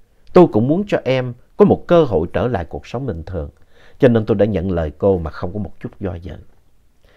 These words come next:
Tôi còn hứa với cô là để cho Hải ở tạm nhà tôi trong thời gian đi làm ở công trường với tôi nữa.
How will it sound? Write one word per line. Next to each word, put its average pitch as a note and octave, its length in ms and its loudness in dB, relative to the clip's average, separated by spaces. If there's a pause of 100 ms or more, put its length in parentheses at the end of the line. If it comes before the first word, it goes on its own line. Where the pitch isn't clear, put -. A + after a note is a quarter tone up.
(240)
Tôi A2 280 6
còn F2 140 2
hứa G2 240 -2
với D3 160 -2
cô G2+ 200 0
là E2 220 -4 (320)
để B2+ 340 6
cho E3+ 100 4
Hải G2+ 240 0
ở G#2+ 140 2
tạm F#2 240 -4
nhà F2+ 200 -2
tôi G#2 360 -2
trong C3 200 -4
thời E2 180 -8
gian G2+ 220 -4
đi G2+ 100 -4
làm D#2+ 240 -6
ở F#2+ 120 -10
công G2 180 -10
trường D#2+ 280 -10
với G#2+ 140 -10
tôi F2 180 -4
nữa. D#2 280 -12